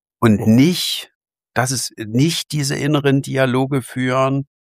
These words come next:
„Das ist so, das ist so, das ist so“, und daraus schlussfolgere ich das und das ist ja sowieso doof und dann kommt der, kommst du um die Ecke und die kaut dir plötzlich was an den Kopf, wo du denkst,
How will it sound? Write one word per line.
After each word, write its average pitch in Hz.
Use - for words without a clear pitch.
„Das 113
ist -
so, 147
das 123
ist 101
so, 135
das 110
ist -
so“, 139
und 117
daraus 101
schlussfolgere 104
ich -
das 160
und 110
das 104
ist 113
ja 107
sowieso 113
doof 143
und 117
dann 107
kommt 117
der, -
kommst 117
du 117
um 113
die 107
Ecke 160
und 117
die 107
kaut 113
dir 113
plötzlich 113
was 107
an 104
den 98
Kopf, 131
wo 110
du 104
denkst, 117